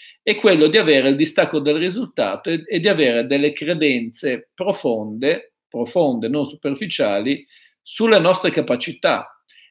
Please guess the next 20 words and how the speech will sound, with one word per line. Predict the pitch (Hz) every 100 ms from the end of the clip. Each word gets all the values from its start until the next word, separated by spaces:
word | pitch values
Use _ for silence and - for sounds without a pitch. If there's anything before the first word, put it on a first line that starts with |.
| _ -
Perché, | 190 - 214 156 113 -
eh, | 139 139 135 131 131 131
se | -
una | 214 220
persona | 160 - 220
si | 139 156
reputa | 147 185 - - 147
incapace, | 139 139 147 127 101 - 185 123
può | - 196
anche | 156 190 190
essere | - 151 135
motivata, | 139 - 202 139 104 - 156
ma | 143 151 185 - - _ _ _ -
non, | 151 165 185 180 170
eh, | 170 160 156 151 151 147 139 139 135 131 127 123
diciamo, | 139 135 175 156 139 139 139 135 123 120
no, | 147 185 185
metterà | 180 190 - 190 170 147
a | -
term-, | 190 147 139